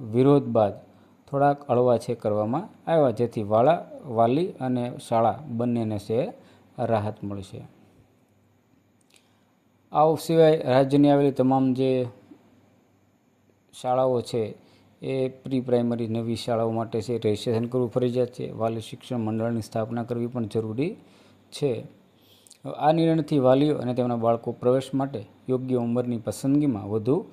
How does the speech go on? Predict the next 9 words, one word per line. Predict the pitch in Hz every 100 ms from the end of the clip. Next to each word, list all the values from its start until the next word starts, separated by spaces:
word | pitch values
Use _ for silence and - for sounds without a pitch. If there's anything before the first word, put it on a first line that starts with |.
| - _ _ -
છૂટ | 175 165
મળશે | 123 117 107 110 117 - _ _
અને | 123 117
શાળાઓ | - 117 117 117
માટે | 113 120
પણ | 117 120
નિયમોમાં | 110 107 107 107 110 175 - _ _ -
સરળતા | 139 127 113 104
રહેશે. | 101 - -